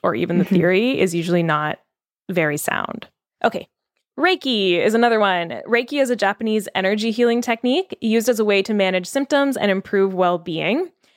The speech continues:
Speaker 1: And during a Reiki session, the practitioner might place their hands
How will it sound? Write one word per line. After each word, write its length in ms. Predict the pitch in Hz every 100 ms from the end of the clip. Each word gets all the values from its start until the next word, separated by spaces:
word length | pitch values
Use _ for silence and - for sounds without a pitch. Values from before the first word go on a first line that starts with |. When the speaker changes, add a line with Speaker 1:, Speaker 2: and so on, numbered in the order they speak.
| _ -
Speaker 1:
And 160 | 233
during 260 | 226 247 247
a 40 |
Reiki 360 | 226 220 226 269
session, 380 | 233 220 226 220
the 80 |
practitioner 720 | 208 208 196 - 196 220 208 202
might 420 | 196 190 190 -
place 280 | - 202 202
their 160 | 202
hands 480 | 196 190 180 180 185